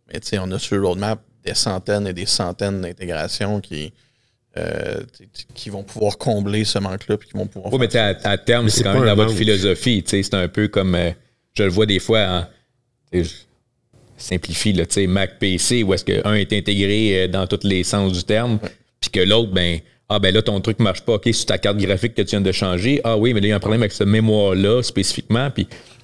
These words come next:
Speaker 2: je le vis, là, vraiment, moi, avec notre site web, là, ça, des paquets de plugins à un moment donné, puis là, oups, OK, les paiements par carte ne marchent plus parce que là, l'update de la plateforme fait en sorte que lui, il a pas updaté sa patente, puis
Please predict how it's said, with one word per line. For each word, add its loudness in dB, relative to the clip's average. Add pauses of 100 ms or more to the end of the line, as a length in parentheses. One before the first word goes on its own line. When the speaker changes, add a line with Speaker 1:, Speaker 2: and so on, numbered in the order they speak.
(640)
Speaker 2:
je 0
le 0
vis, 4
là, 2
vraiment, 2
moi, 4
avec 2
notre -2
site -2
web, 4
là, 2
ça, 2
des -2 (420)
paquets 0
de -12
plugins 2
à 2
un 2
moment 2
donné, 0
puis -2
là, 4
oups, 2
OK, -2
les 0
paiements 0
par -4
carte -2
ne 0
marchent -2
plus -2
parce 0
que 0
là, 4
l'update 2
de -2
la 2
plateforme 0
fait -2
en -2
sorte -2
que 0
lui, 2
il 4
a 0
pas 0
updaté 0
sa -4
patente, -2
puis -2